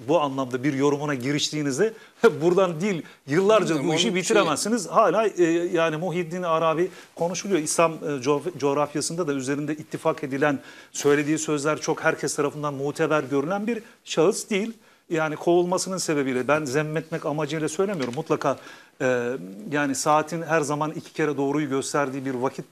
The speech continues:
Speaker 1: dilimi vardır. Bunda da bazı doğrular o-, olabilir. O da bazı yorumlar yapmıştır. Fakat biz bu konuda asli hüviyetle yani var olmamızda biz var edildik. İsteyerek geldik, istemeyerek geldik. Allah Azze ve Celle yerleri ve gökleri yarattı. Onlara "Gelin." dedi.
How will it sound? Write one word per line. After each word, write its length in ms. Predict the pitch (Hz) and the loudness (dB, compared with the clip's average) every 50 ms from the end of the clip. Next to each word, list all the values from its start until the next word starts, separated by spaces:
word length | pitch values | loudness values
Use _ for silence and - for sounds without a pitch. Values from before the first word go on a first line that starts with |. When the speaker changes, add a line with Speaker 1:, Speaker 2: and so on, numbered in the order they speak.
| _ 127 | _ -8
Speaker 1:
dilimi 300 | 156 135 127 123 127 131 | -8 -6 -6 -6 -4 -2
vardır. 280 | 165 160 185 214 240 190 180 | -2 -2 -2 -4 -8 -6 -6
Bunda 240 | 202 208 202 208 175 | -6 -4 -4 -2 -2
da 120 | 180 156 | 0 0
bazı 360 | 175 180 175 160 135 156 151 - - - - - - _ _ _ - | 2 2 2 0 -2 -4 -6 -6 -10 -16 -20 -20 -20 _ _ _ 4
doğrular 380 | 214 202 170 156 156 190 208 | 4 4 4 4 4 2 2
o-, 40 | 208 - 190 196 185 190 | 2 0 -2 0 2 2
olabilir. 340 | 180 202 202 180 190 196 185 170 | 2 4 2 2 2 2 2 2
O 100 | 170 165 | 2 0
da 100 | 180 156 | 2 4
bazı 300 | 170 175 175 156 147 151 | 4 4 4 2 0 0
yorumlar 400 | 156 160 165 165 170 190 190 160 | 0 0 0 0 0 0 0 2
yapmıştır. 440 | 143 135 113 - 151 131 - 240 214 | 0 0 -2 -4 -8 -8 -6 -6 -2
Fakat 280 | - 240 240 226 214 - - - - - - _ _ _ - 143 | 0 2 2 2 0 -2 -8 -18 -20 -20 -20 _ _ _ -8 -4
biz 240 | 175 240 208 190 | -2 -2 -2 -2
bu 80 | 220 240 | -2 0
konuda 360 | 247 254 240 226 170 170 - | 2 2 2 2 2 0 2
asli 380 | 160 170 160 - - 233 220 190 | 0 0 0 -2 -2 -2 -2 -2
hüviyetle 400 | 208 202 208 226 226 220 - 147 | -2 -2 0 -2 -2 0 0 2
yani 360 | 131 147 165 165 151 127 117 | 2 4 2 2 0 0 2
var 220 | 143 160 190 196 | 4 6 6 6
olmamızda 720 | 196 185 180 165 151 151 143 139 131 113 117 156 202 156 - - - _ _ _ _ _ _ 185 | 6 4 2 2 0 -2 0 0 -2 0 2 2 0 0 -4 -14 -20 _ _ _ _ _ _ -2
biz 200 | 226 226 196 202 | 0 0 4 4
var 200 | 240 240 233 175 | 6 6 6 4
edildik. 380 | 151 123 123 113 123 196 202 - - _ _ _ _ _ - - | 2 0 -2 -4 -4 -8 -8 -10 -18 _ _ _ _ _ -10 -4
İsteyerek 480 | 190 180 170 - - 208 202 196 185 196 | -2 0 0 6 6 8 8 8 6 6
geldik, 340 | 151 139 131 127 185 175 190 | 4 4 4 2 -2 -6 -6
istemeyerek 560 | 165 - - 202 185 185 180 165 170 165 - | -8 2 2 2 2 4 2 0 0 0 0
geldik. 320 | 147 127 117 107 110 135 - - | 0 0 0 -2 -4 -10 -2 0
Allah 220 | 160 160 175 180 | 2 4 6 6
Azze 280 | 175 175 156 156 170 170 | 6 6 4 2 2 2
ve 60 | 170 | 2
Celle 280 | 156 175 170 160 160 | 2 0 0 0 0
yerleri 400 | 147 160 165 170 165 170 170 170 | 2 2 2 4 2 2 0 0
ve 60 | 165 160 | 0 0
gökleri 400 | 151 165 156 - 160 170 170 170 | 0 -2 -2 0 0 0 2 2
yarattı. 360 | 160 147 131 123 - - 190 | 2 2 0 -2 -4 -4 -4
Onlara 320 | 180 160 160 175 180 180 | -4 -2 0 2 2 4
"Gelin." 340 | 165 151 185 185 190 185 165 | 6 6 4 4 4 2 0
dedi. 220 | 139 139 170 190 | 0 0 0 0